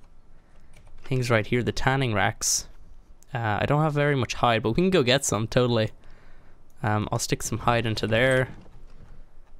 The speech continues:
And the rest of the salt into here. And, uh, let's pop back into here for a sec. Oh, could I get stuck in the entrance? It's okay.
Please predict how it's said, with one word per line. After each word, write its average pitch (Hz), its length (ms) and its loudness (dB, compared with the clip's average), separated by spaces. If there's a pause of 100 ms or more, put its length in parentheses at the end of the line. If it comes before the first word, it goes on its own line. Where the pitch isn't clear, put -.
(200)
And 107 520 2
the - 180 -2
rest 113 220 0
of 113 40 -4
the 113 60 -2
salt 113 360 2
into 110 200 -4
here. 123 680 2 (520)
And, 107 540 -2
uh, 101 360 0
let's - 140 -6
pop - 240 2
back 110 200 0
into 110 160 0
here 107 240 0
for - 100 -12
a - 60 -6
sec. - 320 -2 (880)
Oh, 151 120 2 (500)
could 123 120 0
I 120 40 4
get 143 200 2
stuck 156 220 2
in 180 80 4
the 175 80 2
entrance? 135 500 0
It's - 180 -10
okay. 123 280 2